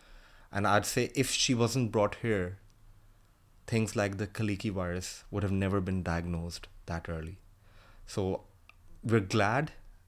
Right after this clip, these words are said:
that we were able to bring her here. She's looked after really well because she gets regular vet visits. She has a comfortable home. I hope she likes us, but I definitely think we've had a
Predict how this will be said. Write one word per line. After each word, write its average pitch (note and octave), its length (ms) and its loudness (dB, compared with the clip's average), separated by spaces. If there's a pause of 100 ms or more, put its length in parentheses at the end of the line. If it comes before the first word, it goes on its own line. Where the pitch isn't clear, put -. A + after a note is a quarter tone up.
(180)
that G2 240 -2
we G2 400 2 (280)
were G2+ 120 0
able F#2+ 220 2
to - 80 -8
bring G2 180 0
her G2+ 160 0
here. G2+ 260 -2 (500)
She's G2 360 -2 (100)
looked G#2+ 280 0
after G#2 280 0
really F#2+ 280 -2
well F#2 280 -6 (220)
because G2 600 -4 (600)
she - 260 -2
gets - 320 -2
regular G#2+ 280 4
vet G2+ 200 0
visits. G#2 540 -2 (880)
She - 280 -2
has F#2+ 180 0
a G#2 40 -2
comfortable G2 480 -2
home. G2 300 -2 (1080)
I G#2 60 2
hope A2 220 -2
she - 140 -4
likes F#2 300 0
us, - 300 -6 (580)
but A#2+ 120 0
I A#2+ 80 4
definitely C3 440 0
think B2 220 -2
we've A2+ 160 0
had G#2 260 0
a G2+ 260 0